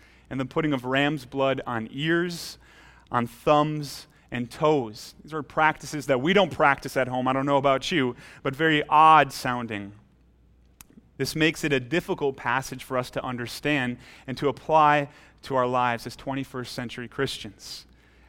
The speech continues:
And yet this passage, which records God's instructions to Moses about how he was to institute and consecrate the priesthood for the Old Covenant people of God,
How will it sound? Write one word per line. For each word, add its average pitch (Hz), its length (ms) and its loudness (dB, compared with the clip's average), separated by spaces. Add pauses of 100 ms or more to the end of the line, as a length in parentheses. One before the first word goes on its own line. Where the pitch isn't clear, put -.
And 131 100 -2
yet 139 140 2
this 156 160 -6
passage, 196 640 -2
which 131 260 -6
records 156 540 0
God's 151 340 2
instructions 143 840 -2
to 180 160 -4
Moses 156 540 0 (240)
about 139 220 4
how 160 200 6
he 175 60 4
was 156 300 2
to 143 200 -2 (220)
institute 175 640 -2
and 139 160 -2
consecrate 151 720 2 (240)
the 139 80 -6
priesthood 139 800 -2 (240)
for - 80 -10
the 147 120 2
Old 156 180 6
Covenant 143 340 -2
people 143 320 -6
of 131 100 -8
God, 139 380 0